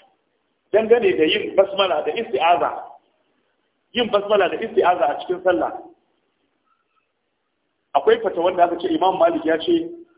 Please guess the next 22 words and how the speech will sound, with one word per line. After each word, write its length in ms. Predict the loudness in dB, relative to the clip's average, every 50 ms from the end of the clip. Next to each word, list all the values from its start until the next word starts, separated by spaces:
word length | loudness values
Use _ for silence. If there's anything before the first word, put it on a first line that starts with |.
| _ _ _ -14 -8 -6
makaruhi 420 | -4 -2 -2 -2 -2 -2 -4 -2 0
ne 60 | 2
yin 180 | 2 2 0 0
basmala 400 | 0 -2 0 2 2 4 4 2
da 80 | 2 0
isti'aza 480 | -4 -4 -2 0 2 2 2 2 0
a 80 | -2 -4
cikin 320 | -6 -10 -10 -10 -10 -10 -16 _ _ _ _ _ _ -6
sallah. 280 | -4 -4 -4 -4 -8 -10 -8 -8 -8 -8 -8 -12 _ _ _ _ _ _ _ _ _ _ _ _ _ _ _ _ _ _ _ _ _ _ _ _ _ _ _ _ _ _ _ _ _ _ _ _ _ _ _ _ _ _ _ _ _ _ -2
Sannan 240 | -2 0 0 0 0 2
sai 80 | 2 2
aka 200 | 2 2 0 0
samu 220 | 0 0 2 2
wani 160 | 0 0 0 0
ɗalibin 480 | 0 2 2 2 0 0 -4 -4 -6 -6
shi, 200 | -10 -14 -16 _ _ -20 _ _ _ _ _ _ _ _ _ _ _ _ _ 0
sai 180 | 0 2 2
ce 80 | 4 4 4 4 4 0 -6 -10 -10 -8 -4
yin 180 | -2 -2 -2 0
basmala 440 | -2 -2 0 2 0 2 2 2 -2
da 100 | -2 -4
isti'aza 600 | -6 -8 -6 -4 -2 2 2 2 2 0 -2